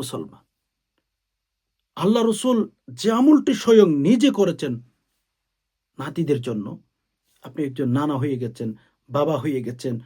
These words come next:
নাত-, আপনার নাতা নাতনি অনেক আছে, কিন্তু আপনি আমলটি কখনো করেন নাই। চিন্তা করুন, আমি আপনার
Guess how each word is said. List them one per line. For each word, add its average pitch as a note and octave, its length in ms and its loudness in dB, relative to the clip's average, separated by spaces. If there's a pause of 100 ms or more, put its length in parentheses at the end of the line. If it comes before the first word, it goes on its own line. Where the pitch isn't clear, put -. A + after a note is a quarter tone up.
(300)
নাত-, E3+ 380 -6 (180)
আপনার D3 300 -6
নাতা F#3 220 -4
নাতনি D3+ 260 -4 (100)
অনেক G#3+ 180 0
আছে, - 240 -14 (920)
কিন্তু C#3 180 -10
আপনি B2+ 160 -8 (120)
আমলটি D#3 340 0
কখনো B2+ 300 -4
করেন A#2+ 260 -2
নাই। - 100 -20 (880)
চিন্তা C4+ 340 8 (100)
করুন, F3 220 4
আমি G#3 100 2
আপনার G3+ 220 -2